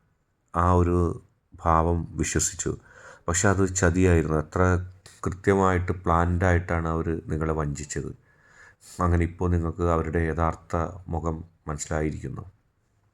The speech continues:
ഇനി അവരുമായി ഒത്തുപോകാൻ അവസരം കിട്ടിയാലും അവർ എന്ത് വന്ന് പറഞ്ഞ് നിങ്ങളെ ഫലിപ്പിക്കാൻ ശ്രമിച്ചാലും നിങ്ങൾ അതിലേക്ക് പോകാതിരിക്കുന്നതാണ് നല്ലത്. നിങ്ങൾക്ക് യൂണിവേഴ്സ് നൽകുന്ന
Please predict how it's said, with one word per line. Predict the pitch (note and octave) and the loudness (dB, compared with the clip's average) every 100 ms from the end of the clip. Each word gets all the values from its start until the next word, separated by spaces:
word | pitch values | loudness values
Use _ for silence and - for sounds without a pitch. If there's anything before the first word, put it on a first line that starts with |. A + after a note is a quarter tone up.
| _ _ _ _ _ - | _ _ _ _ _ -8
ഇനി | E2+ F#2+ G2+ | 0 2 2
അവരുമായി | - E2 F2 F#2+ F#2+ F#2 F#2+ F#2+ - | 0 2 2 2 2 2 -2 -6 -6
ഒത്തുപോകാൻ | F2+ - F2+ F2+ E2 F2 E2+ F2+ - - - - - - - | -8 -4 0 0 2 0 -2 -8 -18 -20 -20 -20 -20 -8 4
അവസരം | E2+ F2 F2+ F#2 | 6 6 2 2
കിട്ടിയാലും | F2+ F2+ F2 E2 D#2+ E2+ | 2 2 2 2 0 -2
അവർ | E2+ F2+ | 0 2
എന്ത് | F2 E2 F2+ | 2 2 2
വന്ന് | G2 F#2+ F#2+ F#2 F#2 | 2 2 -2 -4 0
പറഞ്ഞ് | E2+ E2 F2 E2+ F2 | 0 0 -2 -2 -2
നിങ്ങളെ | E2 E2+ E2+ | -2 0 0
ഫലിപ്പിക്കാൻ | F2 D#2+ F2 E2 E2+ | -2 -2 -4 -4 -4
ശ്രമിച്ചാലും | E2+ D#2+ D2+ D#2 D2+ D2+ - _ _ _ _ _ F2+ | -2 -4 -4 -4 -4 -6 -12 _ _ _ _ _ 0
നിങ്ങൾ | F2 | 4
അതിലേക്ക് | F2+ E2+ F2 F2+ F2+ | 4 4 2 -2 -4
പോകാതിരിക്കുന്നതാണ് | E2 E2 F2 F2 E2 E2 D#2+ D#2+ | -2 2 2 2 0 -4 -2 -2
നല്ലത്. | D#2 D2 C#2+ D2+ D#2+ _ _ _ _ D#2+ | -2 -4 -4 -8 -14 _ _ _ _ -6
നിങ്ങൾക്ക് | E2+ F2 F2 F#2+ | -2 0 0 0
യൂണിവേഴ്സ് | F2 F2 F2+ F2 F2+ | 2 2 2 0 -2
നൽകുന്ന | F2 E2+ E2 E2+ E2 | -2 -2 -4 -4 -4